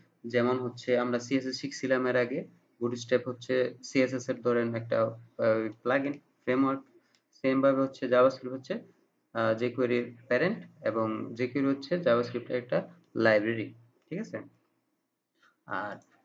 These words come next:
আজকে আমরা, উম, সিলেবাসে যেই, আহ, টপিকগুলো cover করব, সেটা হচ্ছে jQuery আমরা কিভাবে একটা ওয়েব পেজে ইউজ করব এবং jQuery syntax কিভাবে ইউ-, লিখতে হয় jQuery, তারপর, আহ, jQuery selector event এবং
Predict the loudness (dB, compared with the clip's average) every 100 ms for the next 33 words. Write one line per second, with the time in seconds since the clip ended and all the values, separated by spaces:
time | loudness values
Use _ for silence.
0 | _ -8 -6 -2 -2 0 2 4 6 6
1 | 4 0 -18 _ -14 -4 0 2 0 -2
2 | -8 -4 2 4 4 4 0 0 0 -4
3 | -6 -6 -2 0 0 -2 0 2 2 2
4 | 2 -2 0 -2 -4 -12 -14 -8 -2 -2
5 | 0 2 2 4 2 4 4 4 4 2
6 | 4 4 2 2 2 4 2 -2 -2 -2
7 | -4 -6 _ _ _ -2 0 0 0 0
8 | 2 -2 -4 -16 -20 -8 -2 0 0 -2
9 | -2 -4 -2 -2 0 -4 -6 -20 _ -2
10 | 2 2 2 0 -2 -2 -2 -2 0 2
11 | 2 -2 -2 -2 -2 -6 -18 -20 _ _
12 | -2 -2 2 0 4 6 4 4 0 0
13 | 0 0 -2 -2 -2 -2 -2 -2 0 -2
14 | -8 -20 _ -4 2 4 4